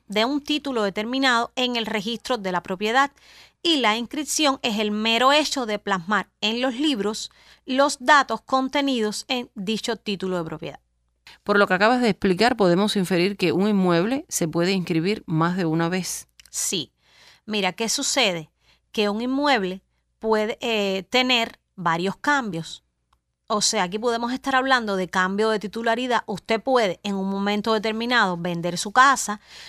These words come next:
Speaker 1: donar su casa, permutar su casa. Ya eso es un cambio que no está recogido en el registro de la propiedad, porque en el registro de la propiedad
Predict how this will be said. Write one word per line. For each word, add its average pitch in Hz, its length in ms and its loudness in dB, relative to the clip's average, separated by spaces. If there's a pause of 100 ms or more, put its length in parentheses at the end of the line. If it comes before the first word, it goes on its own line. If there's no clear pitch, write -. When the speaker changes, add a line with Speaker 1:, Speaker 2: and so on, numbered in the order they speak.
(120)
Speaker 1:
donar 170 320 -2
su 220 160 -4
casa, 247 500 2 (320)
permutar 185 480 0
su - 180 -4
casa. 254 460 2 (280)
Ya 214 200 6
eso 233 240 0
es 254 40 0
un 285 140 0
cambio 254 500 4
que 208 120 -2
no 202 80 0
está 202 240 2
recogido 226 800 -2
en 233 200 -2
el 208 100 -2
registro 202 380 -2
de 208 60 4
la 214 60 4
propiedad, 233 360 2
porque 277 440 0
en 202 180 -2
el 180 80 -2
registro 180 380 -6
de - 20 2
la 196 80 0
propiedad 220 380 0